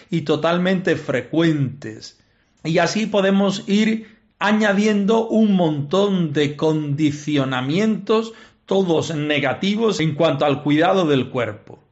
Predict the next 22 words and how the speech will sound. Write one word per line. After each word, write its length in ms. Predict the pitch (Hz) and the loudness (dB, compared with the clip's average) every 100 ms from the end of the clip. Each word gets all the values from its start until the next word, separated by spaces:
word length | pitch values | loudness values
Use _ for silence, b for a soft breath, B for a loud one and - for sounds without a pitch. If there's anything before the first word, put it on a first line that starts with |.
| _ _ _ | _ _ _
Evidentemente, 840 | 175 190 196 208 202 196 202 220 220 | 0 2 2 2 0 0 0 0 2
la 260 | 190 156 | 2 0
enfermedad 840 | 147 143 - 147 143 147 170 196 190 | 0 -2 -2 0 0 0 0 0 0
empezó 720 | 196 165 147 151 147 160 147 | 0 -2 -2 -4 0 2 2
a 60 | 135 | 2
aparecer. 760 | 135 123 113 - 220 226 - _ _ _ - | 0 -2 -6 -2 -2 -2 -12 _ _ _ -2
Y 120 | 165 | 2
evidentemente, 1300 | 151 147 147 196 190 - 185 190 202 196 196 220 220 | 2 2 2 2 0 0 0 2 2 0 0 0 0
como 520 | 220 151 143 131 135 143 | 0 0 2 2 0 0
él 460 | 156 170 147 131 | 0 2 2 0
seguía 680 | - 127 123 165 175 127 110 | -2 -2 -2 0 2 0 0
su 220 | - 127 | -2 -2
ritmo 640 | 120 151 170 143 127 120 131 | 0 0 0 0 -2 -2 0
como 380 | 175 151 131 | 0 2 0
hasta 280 | 127 - 131 | -2 -2 -2
entonces, 800 | 139 143 202 214 160 - 220 233 B B B | -2 0 0 0 -4 -4 -4 -4 B B B
las 300 | 147 165 175 | -2 0 0
enfermedades 880 | 214 196 220 196 185 151 147 175 170 | -2 0 -2 0 0 0 0 0 -2
empezaron 800 | 190 143 139 - 151 143 131 - | -4 -4 -4 -4 -2 -2 -2 -4
a 180 | 165 190 | -6 -4
crecer 680 | 202 202 190 - 226 226 B B B - | -2 -2 -2 -2 0 -2 B B B -2
y 440 | 202 214 220 | 0 0 -4